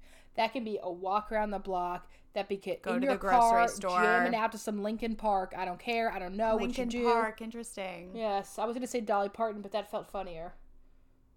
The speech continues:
Speaker 2: I love Linkin Park.
Speaker 1: <laughs> Of course you do. <laughs> Um,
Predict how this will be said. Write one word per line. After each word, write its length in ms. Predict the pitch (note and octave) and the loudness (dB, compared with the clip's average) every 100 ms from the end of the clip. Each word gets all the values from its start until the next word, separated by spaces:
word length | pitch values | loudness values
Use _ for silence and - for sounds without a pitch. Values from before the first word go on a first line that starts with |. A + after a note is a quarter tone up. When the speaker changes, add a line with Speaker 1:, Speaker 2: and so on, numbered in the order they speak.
| _ - | _ -8
Speaker 2:
I 100 | G#3 | -4
love 280 | G3 F3 F3 | 0 0 -2
Linkin 300 | E3+ F3 F3 | -10 -10 -8
Park. 320 | F#3+ F3+ F#3 C#4+ | -4 -4 -4 2
Speaker 1:
<laughs> 40 | D4+ A#4 C6+ C6 B5 | 2 2 -4 -6 -8
Of 80 | - | -8
course 240 | - - | -10 -10
you 80 | - | -14
do. 220 | - C4+ - | -8 -6 -6
<laughs> 280 | A#3+ - F3+ F3+ E3 - - - | -8 -12 -16 -16 -18 -16 -16 2
Um, 260 | C#4+ D#4 | 10 10